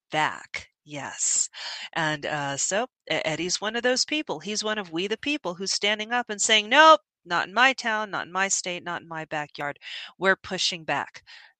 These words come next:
They don't have that in China. But they're still standing up. They're still spreading out into the streets. And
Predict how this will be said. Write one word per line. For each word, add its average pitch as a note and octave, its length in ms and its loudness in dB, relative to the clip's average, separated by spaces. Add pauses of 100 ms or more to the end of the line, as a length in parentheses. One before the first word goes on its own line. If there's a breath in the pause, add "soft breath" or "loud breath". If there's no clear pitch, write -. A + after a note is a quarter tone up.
(200)
They E3 140 4
don't F3 260 -10
have F3+ 400 -10
that C3 260 -12 (100)
in C#3+ 160 -20
China. C3 440 -6 (1600)
But D#3+ 140 -4
they're B2+ 100 -10
still - 360 -2
standing G3 480 -4
up. E3+ 160 -6 (240)
They're C#3 100 -12
still E3+ 500 -2 (600 soft breath)
spreading A3 580 4
out G#3 360 6 (300)
into F#3+ 280 -6
the G#3+ 120 -4
streets. - 680 -4 (800)
And E3 640 0